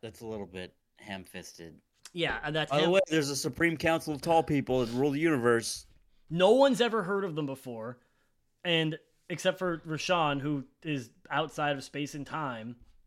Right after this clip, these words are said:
Speaker 2: it's, like, really poorly written. Once you start to delve into stuff like that, it's the same thing with time travel. It's like, nothing really matters. You lose the feel of everything when the guy on your team is, can control space and control time, but chooses not to arbitrarily.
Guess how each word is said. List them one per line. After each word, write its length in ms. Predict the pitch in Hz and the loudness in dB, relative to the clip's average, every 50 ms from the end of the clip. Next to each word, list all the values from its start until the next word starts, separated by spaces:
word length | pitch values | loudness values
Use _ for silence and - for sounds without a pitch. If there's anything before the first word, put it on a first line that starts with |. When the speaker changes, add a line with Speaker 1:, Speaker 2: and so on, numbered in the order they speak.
| _ _ _ - - - _ _ _ _ - | _ _ _ -20 -20 -20 _ _ _ _ -10
Speaker 2:
it's, 180 | 165 151 - - | -10 -8 -6 -6
like, 160 | 170 151 139 147 | -6 -6 -6 -6
really 400 | 147 165 185 190 185 175 160 135 | -4 -2 0 0 0 0 -2 -2
poorly 360 | - - 147 143 139 135 123 | -4 -6 -8 -6 -6 -6 -6
written. 360 | 120 131 123 120 110 113 110 - - - - - | -8 -10 -12 -12 -14 -14 -14 -16 -20 -20 -10 -4
Once 200 | 180 220 247 - | -2 -2 -2 -2
you 60 | 269 | -4
start 220 | 247 - 302 294 220 | -2 -2 -2 -2 -2
to 80 | 254 | -4
delve 340 | 214 156 170 175 175 170 160 | -4 -2 0 0 0 0 0
into 160 | 175 170 160 | -2 -4 -4
stuff 300 | 147 - - 160 143 - | -6 -6 -6 -6 -6 -6
like 140 | 151 139 - | -8 -8 -4
that, 160 | 151 151 151 | -4 -4 -4
it's 80 | 147 151 | -4 -6
the 40 | 151 | -8
same 160 | - 220 208 | -10 -8 -8
thing 100 | 208 202 | -8 -8
with 100 | 170 147 | -8 -8
time 220 | - 139 139 143 | -8 -8 -6 -6
travel. 360 | 135 - 135 117 110 107 110 110 | -8 -8 -10 -10 -10 -12 -14 -14
It's 100 | - - | -12 -12
like, 140 | 123 113 - _ - - - - - | -12 -12 -14 _ -20 -20 -18 -8 -6
nothing 360 | 160 196 190 240 240 226 220 | -4 -4 -2 -2 -2 -2 -2
really 340 | 202 202 202 185 170 156 151 156 | -2 -2 -2 -2 -2 -4 -4 -6
matters. 520 | 147 139 131 120 113 110 107 107 104 107 | -6 -6 -4 -6 -6 -8 -10 -12 -10 -8
You 100 | 147 160 | -6 -6
lose 180 | 180 214 220 208 | -4 -4 -6 -6
the 100 | 220 - | -8 -8
feel 240 | - 175 175 175 | -6 -4 -4 -4
of 60 | 156 147 | -2 -2
everything 340 | 139 139 135 - 139 135 | -4 -4 -6 -6 -6 -6
when 180 | 131 131 131 131 - | -6 -6 -8 -8 -10
the 80 | 143 135 | -10 -6
guy 260 | 127 139 139 147 165 | -4 -2 -2 0 -2
on 120 | 170 165 | -2 -4
your 120 | 156 151 143 | -4 -6 -8
team 460 | - - - 151 151 156 160 165 160 - _ _ _ _ _ _ _ _ _ _ _ _ _ | -8 -8 -6 -4 -4 -4 -4 -6 -8 -10 _ _ _ _ _ _ _ _ _ _ _ _ _
is, 380 | - 156 151 147 139 123 110 - _ _ - | -4 -2 -2 -2 -2 -4 -8 -14 _ _ -6
can 260 | - 151 147 147 151 | -4 -4 -4 -4 -6
control 480 | - - 147 139 - - 156 147 151 151 | -8 -10 -10 -8 -6 -4 -2 -2 -2 -4
space 440 | - - - 139 143 156 151 - | -6 -6 -4 -4 -2 -4 -4 -6
and 100 | 151 143 | -8 -8
control 420 | - 143 139 131 - - 143 139 143 | -8 -8 -8 -8 -8 -6 -6 -6 -6
time, 380 | 139 143 131 131 135 147 156 143 | -6 -6 -6 -6 -4 -6 -6 -8
but 120 | 139 131 - | -10 -12 -10
chooses 360 | - - 165 165 156 170 156 | -8 -6 -6 -6 -6 -6 -4
not 280 | 165 165 160 151 - | -4 -4 -4 -6 -6
to 260 | - 165 165 160 160 - | -4 -4 -4 -4 -4 -4
arbitrarily. 920 | 151 147 147 139 135 - - 139 139 143 151 165 170 175 180 185 190 185 | -4 -4 -4 -4 -6 -8 -6 -4 -4 -2 -2 -2 -4 -4 -4 -6 -8 -10